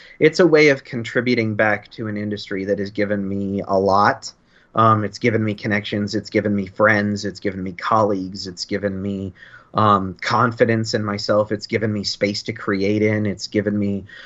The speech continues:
just so many amazing things that otherwise wouldn't be a part of my life. And being able to give a little bit back and put stuff out there and help other designers and, um,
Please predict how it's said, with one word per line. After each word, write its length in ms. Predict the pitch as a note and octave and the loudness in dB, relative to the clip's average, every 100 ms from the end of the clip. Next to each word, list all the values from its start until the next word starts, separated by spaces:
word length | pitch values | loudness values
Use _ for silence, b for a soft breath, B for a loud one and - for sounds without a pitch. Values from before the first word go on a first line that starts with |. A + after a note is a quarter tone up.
| B B | B B
just 280 | - C#3 - | 0 0 -2
so 380 | - - E3+ E3 | -6 2 4 6
many 260 | D#3 C#3+ | 4 2
amazing 640 | C3 A2+ A2+ A#2+ A#2 A2 G#2+ | 0 -2 -2 -2 -4 -4 -4
things 360 | A2+ G#2 G2+ | -6 -6 -6
that 100 | G2+ | -4
otherwise 400 | G2 G#2 G2 F#2 | -2 0 0 -2
wouldn't 280 | G#2 G#2 G2+ | -4 -4 -4
be 140 | G#2 G2 | -2 -2
a 60 | |
part 240 | - G2+ G2 | 0 2 2
of 100 | F2+ | 0
my 160 | F2+ | -4
life. 480 | E2+ F2 D2+ B1 - - | -2 -2 -4 -8 -18 -2
And 340 | A2+ G#2+ G2+ F#2+ | 2 4 2 4
being 240 | A2+ G#2+ | 2 4
able 260 | G#2+ G#2 G2+ | 0 0 -4
to 420 | - F#2+ F#2+ F#2 B B B B - | -2 0 0 -4 B B B B 0
give 160 | A#2+ D#3 | 4 6
a 60 | D3+ | 6
little 220 | D3 C3+ | 6 6
bit 260 | C3 G2 | 4 2
back 320 | G#2 A2 F2 G#2+ | 0 -2 -2 -10
and 180 | F#2+ | -14
put 200 | - - - | -6 -6 -4
stuff 300 | - G#2+ G2 | -4 -4 -2
out 240 | G#2 - | -4 -4
there 200 | G2 F#2 | -2 -2
and 120 | G2 | -4
help 260 | G2 A#2 G#2 | 0 2 2
other 300 | - A2+ G#2+ | 0 2 2
designers 800 | A2 G#2 G2 G#2+ G2 G2 F#2+ - | 0 0 0 0 -2 -4 -4 -4
and, 240 | F2+ F#2 B B B B - | -6 -8 B B B B 0
um, 500 | G2+ G2 F#2 F2+ | 2 2 -2 -8